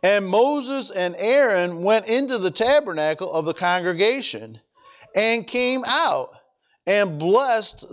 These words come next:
the people. And the glory of the Lord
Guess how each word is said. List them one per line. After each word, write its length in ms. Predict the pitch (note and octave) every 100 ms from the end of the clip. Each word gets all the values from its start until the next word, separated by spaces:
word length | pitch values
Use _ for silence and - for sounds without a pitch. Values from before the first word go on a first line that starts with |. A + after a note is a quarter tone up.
| D#3
the 140 | G#3
people. 720 | G#3+ B3+ C#4 F#3+ A2+ G#2+ A#2 - _ _ _ _ _ -
And 320 | F#3+ G#3 G3
the 180 | E3 E3+
glory 1000 | C3 D#3+ E3+ G3+ D#4 C#4 E3+ D#3 D#3 D#3+
of 360 | - D#3+ D#3 C3
the 140 | D3+
Lord 720 | D3+ D#3+ A#3 E3+ C#3 D3 D3